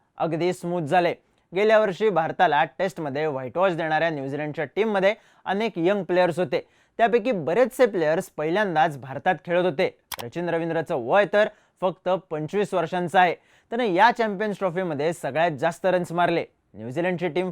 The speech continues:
फायनल हरली तरी रचिनला player of the tournament award मिळालं. यातच सगळं आलं. आता विल्यमसन जरी रिटायर झाला तरी न्यूझीलंड क्रिकेटचं भविष्य पुढचे दहा वर्ष तरी सेफ आहे, इतकी तयारी या टीमची आहे.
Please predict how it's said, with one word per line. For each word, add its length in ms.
फायनल 340
हरली 280
तरी 160
रचिनला 500
player 220
of 100
the 120
tournament 720
award 220
मिळालं. 380
यातच 380
सगळं 220
आलं. 200
आता 200
विल्यमसन 560
जरी 220
रिटायर 340
झाला 480
तरी 140
न्यूझीलंड 520
क्रिकेटचं 460
भविष्य 440
पुढचे 320
दहा 380
वर्ष 260
तरी 180
सेफ 320
आहे, 180
इतकी 360
तयारी 380
या 100
टीमची 400
आहे. 180